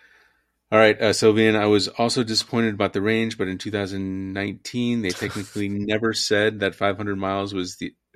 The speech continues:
Speaker 1: with only one battery, maybe.
Speaker 2: Sylvain,
Speaker 1: All right.
Speaker 2: Sylvain is applying to be P R for Elon right now. It's like
Speaker 1: <laughs>
Speaker 2: Elon's lawyer. Well, he didn't, he never actually said that they would be more. <laughs>
Speaker 1: Yeah, they,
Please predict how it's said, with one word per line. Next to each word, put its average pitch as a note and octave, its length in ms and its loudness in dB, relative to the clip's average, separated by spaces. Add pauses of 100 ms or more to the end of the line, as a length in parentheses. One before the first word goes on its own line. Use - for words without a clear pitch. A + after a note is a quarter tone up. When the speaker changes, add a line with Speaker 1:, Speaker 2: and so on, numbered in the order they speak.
(140)
Speaker 1:
with G2 200 -6 (100)
only G#2+ 220 -2
one G2+ 300 -4
battery, A2 680 -2
maybe. G2+ 220 -4
Speaker 2:
Sylvain, G#2 380 0
Speaker 1:
All F#2 40 -2
right. F2+ 60 -2
Speaker 2:
Sylvain G2 260 0
is F#2+ 100 -4
applying F#2 540 2
to - 80 -10
be F#2 140 -6
P - 220 -6
R F#2+ 180 2
for F#2 200 -2
Elon F#2 320 -4
right F#2 140 -6
now. F#2 220 -6
It's F2+ 160 -12
like F2+ 160 -6 (100)
Speaker 1:
<laughs> - 140 -20
Speaker 2:
Elon's F#2 280 0
lawyer. F#2+ 480 2 (280)
Well, C3+ 100 4
he D#3 100 4
didn't, F3+ 160 -4
he G3+ 80 0
never C4+ 180 4 (100)
actually F#4+ 280 -2
said G#3 400 -4
that D#3 120 -2
they E3 100 -2
would F3 200 -4
be C#4 120 -2
more. - 220 2
<laughs> - 40 2 (2000)
Speaker 1:
Yeah, E2+ 160 -2
they, E2+ 160 -4